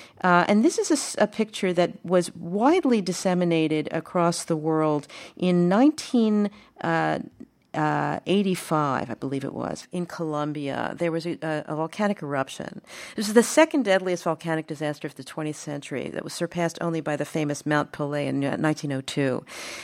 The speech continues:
And it happened in a part of Colombia called Armero. It was, became later known as the Armero tragedy.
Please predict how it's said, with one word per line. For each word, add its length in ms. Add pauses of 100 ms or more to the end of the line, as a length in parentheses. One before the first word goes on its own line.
And 100
it 100
happened 340
in 80
a 40
part 220
of 80
Colombia 520
called 380
Armero. 800 (200)
It 40
was, 120
became 340
later 260
known 240
as 100
the 120
Armero 540
tragedy. 760